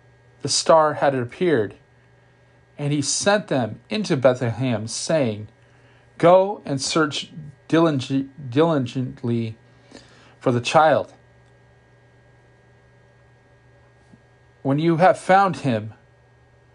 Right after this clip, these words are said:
bring me word that I too may come and worship him." After listening to, after listening to the king, they went on their way. And behold,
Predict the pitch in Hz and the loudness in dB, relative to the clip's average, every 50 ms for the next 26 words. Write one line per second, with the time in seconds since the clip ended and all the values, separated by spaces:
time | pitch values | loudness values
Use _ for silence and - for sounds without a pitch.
0 | _ _ - 139 123 123 135 147 156 156 156 156 156 156 165 160 151 135 127 135 | _ _ -14 -10 -2 0 0 2 2 0 -4 -6 -6 -6 -6 -6 -6 -4 2 4
1 | 143 131 120 113 107 101 101 - - _ _ _ _ _ _ _ _ _ _ _ | 4 6 6 4 2 0 -4 -10 -20 _ _ _ _ _ _ _ _ _ _ _
2 | _ _ _ _ _ _ _ _ _ _ - - - - 139 151 139 - - - | _ _ _ _ _ _ _ _ _ _ -4 -4 0 0 0 0 0 -2 -4 -4
3 | 160 143 139 131 123 123 - - 156 151 135 123 120 123 123 - _ _ _ _ | -2 -2 -2 -2 -2 -4 -4 -2 0 2 2 2 0 -2 -6 -10 _ _ _ _
4 | _ _ - - 120 123 143 185 202 - - - - - 123 110 104 101 101 - | _ _ -10 -8 -4 0 2 2 2 2 0 -4 -4 -4 -4 -6 -4 -6 -10 -14
5 | - - - - - - - - - - - - - - - - - - - - | -18 -20 -20 -20 -20 -20 -20 -20 -20 -20 -20 -20 -20 -20 -20 -20 -20 -20 -20 -20
6 | _ _ _ _ _ 143 151 160 170 - - 180 160 143 143 160 165 - - 208 | _ _ _ _ _ 2 4 4 2 2 0 0 0 2 0 0 -2 -4 -6 -6
7 | 196 180 - - - 170 151 147 143 135 123 123 - - _ - - _ _ _ | -6 -6 -6 -6 -4 -2 0 2 2 2 0 -2 -8 -16 _ -20 -20 _ _ _
8 | _ _ _ _ - 165 - - 151 127 139 185 247 240 - 185 147 117 104 104 | _ _ _ _ -4 -2 0 2 2 4 4 2 2 2 0 -2 -4 -4 -4 -8
9 | - - _ _ _ _ - - - 135 123 123 - - 214 196 151 117 107 113 | -12 -16 _ _ _ _ -10 -4 -2 -2 -2 -2 -2 -2 -2 0 0 -2 -4 -6
10 | - _ _ _ _ _ _ - 131 127 127 127 127 131 131 123 120 123 156 170 | -10 _ _ _ _ _ _ -4 -2 0 2 4 4 4 4 4 4 4 6 6
11 | 165 127 98 92 - - - _ _ _ _ _ _ - - - 131 131 139 139 | 4 4 2 -2 -6 -16 -20 _ _ _ _ _ _ -20 -8 -4 -2 0 0 0
12 | 131 - - 208 220 214 165 120 101 - - | 0 2 4 4 6 6 6 4 2 -2 -8